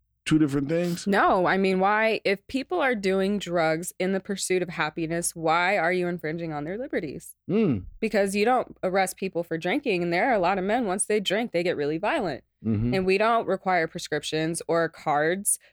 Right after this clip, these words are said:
Speaker 2: for you to have to go drink. It's just a license. You're twenty-one, you're good. So why are we penalizing people for the decisions that they're making? Like,
Speaker 1: Mm.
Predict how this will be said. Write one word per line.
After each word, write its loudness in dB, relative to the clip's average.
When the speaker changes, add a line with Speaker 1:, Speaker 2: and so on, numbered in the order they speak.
Speaker 2:
for -2
you 0
to 2
have -2
to -10
go -2
drink. -4
It's -8
just -4
a 2
license. -2
You're -2
twenty-one, -2
you're -2
good. 0
So 2
why 2
are 2
we -2
penalizing 0
people -4
for -4
the -2
decisions -4
that -2
they're -2
making? 2
Like, 2
Speaker 1:
Mm. -6